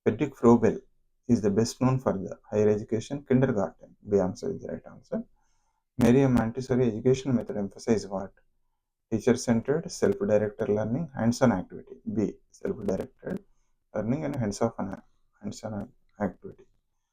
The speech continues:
Plato ideal education system aims to achieve what ultimate goal? మ్మ్, ఇక్కడ ఏమి ఇచ్చారంటే creation of ultimate goal, philosopher kings అని. Aristotle concept of golden mean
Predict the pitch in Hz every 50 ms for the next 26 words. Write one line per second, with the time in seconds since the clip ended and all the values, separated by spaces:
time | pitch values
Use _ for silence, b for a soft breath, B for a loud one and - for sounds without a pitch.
0 | _ _ _ _ _ _ - 123 123 123 123 151 131 110 110 113 120 123 113 101
1 | - - 127 131 - - - - - 120 - - 123 123 123 - - 107 107 117
2 | 123 120 - 120 95 - - - - 123 120 98 101 117 131 127 - - - -
3 | - _ _ _ _ _ _ _ _ _ _ _ _ _ _ _ _ _ - 110
4 | 117 120 131 143 143 139 120 107 - 92 90 85 - - _ _ _ _ _ _
5 | _ _ _ _ _ _ _ _ _ _ _ _ _ _ _ - 113 113 117 113
6 | 113 117 113 - - 117 120 120 113 113 117 123 123 - - 123 123 127 127 131
7 | - 277 285 123 - - - - 110 107 110 113 - - 139 202 240 240 - -
8 | - - _ _ _ _ - 104 101 104 104 104 104 - - 110 143 202 196 -
9 | 104 107 107 104 - 110 104 101 - - - - 98 98 - - - - - -
10 | _ _ _ _ _ _ _ _ _ _ _ _ _ _ - 110 123 123 - -
11 | 147 139 135 139 123 120 120 120 117 - - 117 120 - 127 127 120 107 101 104
12 | 104 117 120 117 113 104 98 92 90 -